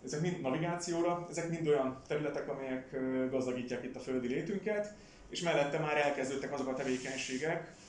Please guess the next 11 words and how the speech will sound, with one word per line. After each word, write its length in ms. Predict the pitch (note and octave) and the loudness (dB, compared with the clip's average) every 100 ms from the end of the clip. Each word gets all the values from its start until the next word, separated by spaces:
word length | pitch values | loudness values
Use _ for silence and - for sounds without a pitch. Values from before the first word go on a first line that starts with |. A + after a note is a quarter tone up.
| - - | -14 -6
ami 260 | C3 C3+ | -4 0
a-, 200 | D#3 - | 0 4
arra 160 | D#3 C#3+ | 6 6
utalnak, 360 | C#3+ C#3 C#3 | 4 0 0
hogy 160 | C#3 C3+ | -2 -4
itt, 280 | C3+ - - | -6 -8 -2
ö, 300 | C3+ C3+ C3+ C3+ C#3 - - - | 2 4 2 0 -4 -12 -20 -4
pár 280 | C#3+ B2+ D3+ | 2 2 2
éven, 580 | D3+ D3+ D3+ D#3 D#3 - - - - - - - - - | 2 2 2 0 -2 -6 -16 -20 -20 -20 -20 -20 -16 -8
évtizeden 540 | D3 D#3 D3+ C#3+ C3+ | -6 -2 0 0 2
belül, 540 | D3+ D#3+ E3 D#3+ - | 2 6 6 6 2